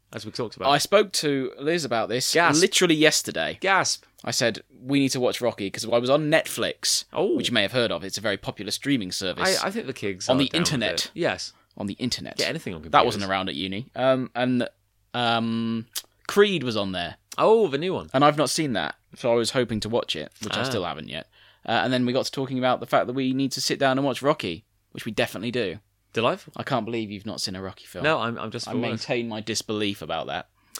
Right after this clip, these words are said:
Speaker 1: Uh, well, I look forward to rectifying that. Ha-, do you have any bug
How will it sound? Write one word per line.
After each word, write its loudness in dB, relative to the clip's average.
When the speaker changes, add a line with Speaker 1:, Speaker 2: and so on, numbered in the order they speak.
Speaker 1:
Uh, 2
well, -6
I -4
look -6
forward -8
to -8
rectifying -12
that. -12
Ha-, 0
do -2
you 4
have 2
any 0
bug 4